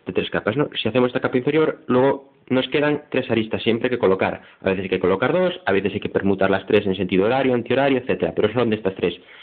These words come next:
Bueno, pues estas tres de aquí, de este nivel tres, juegan el papel de esas aristas del Pyraminx. Entonces se coloca de la misma forma que hacemos cuando resolvemos el Pyraminx, sin preocuparnos de que es,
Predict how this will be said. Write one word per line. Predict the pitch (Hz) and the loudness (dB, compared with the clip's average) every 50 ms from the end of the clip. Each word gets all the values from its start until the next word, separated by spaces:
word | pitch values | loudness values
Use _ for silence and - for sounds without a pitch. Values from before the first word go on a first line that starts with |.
| - - - - - _ | -20 -20 -20 -20 0 _
Bueno, | 120 110 110 | 6 6 6
pues | 110 120 117 - - | 6 2 -2 -4 -6
estas | - - 185 185 185 180 175 | -4 -4 -2 0 -2 -2 0
tres | - 170 170 | 0 0 2
de | 156 156 | 2 0
aquí, | 156 - 180 180 175 170 160 _ _ _ _ _ _ _ _ | 0 0 0 0 0 -4 -10 _ _ _ _ _ _ _ _
de | - 127 | -2 -2
este | 135 135 135 135 | -2 0 0 2
nivel | 131 131 131 135 127 120 120 - - _ | 2 4 4 4 2 2 -2 -6 -12 _
tres, | - 165 156 156 - - - - _ _ _ _ _ _ _ _ _ - _ | 2 4 4 4 2 -2 -16 -18 _ _ _ _ _ _ _ _ _ -20 _
juegan | - - 180 185 170 151 156 | -2 0 2 2 2 2 0
el | 185 185 180 | 0 0 2
papel | - 147 151 - 170 156 156 151 - - - _ _ | 0 0 2 0 0 0 0 -4 -8 -16 -20 _ _
de | - 127 143 | -2 2 2
esas | 151 147 - 156 147 - - - - _ _ _ | 2 2 0 -2 -4 -4 -6 -16 -20 _ _ _
aristas | 113 120 143 151 135 - - - 95 98 | 0 2 2 0 0 -4 -2 -2 0 2
del | 101 101 98 98 | 2 0 0 2
Pyraminx. | - 127 120 98 90 92 87 85 85 - - - _ _ _ _ _ _ _ _ _ _ _ _ | 0 0 2 2 0 0 -2 -2 -6 -8 -16 -20 _ _ _ _ _ _ _ _ _ _ _ _
Entonces | - 123 127 170 175 175 190 185 - 190 - | -4 0 0 0 0 0 -2 -2 -4 -12 -4
se | - - | -4 -2
coloca | 143 143 143 160 175 175 190 190 - 190 - - _ _ _ _ _ | 0 0 0 0 0 0 0 0 0 -2 -6 -18 _ _ _ _ _
de | - - 123 | -2 0 2
la | 127 | 4
misma | 143 147 143 143 | 4 4 2 2
forma | - - 170 170 | 0 0 0 0
que | 165 143 | 0 -2
hacemos | 135 - 170 180 175 | 0 2 0 0 2
cuando | - 139 135 127 | 2 0 0 0
resolvemos | 127 - 156 160 160 139 | 2 2 2 2 4 2
el | 127 123 | 0 -2
Pyraminx, | - 131 117 92 92 92 92 92 - - - | 0 0 2 2 2 0 0 -2 -6 -16 -6
sin | - 117 117 | -4 -2 0
preocuparnos | 113 123 127 113 123 147 151 147 143 | 0 0 0 0 0 2 2 2 0
de | 143 135 | 0 0
que | 135 | 0
es, | 135 139 | -2 -2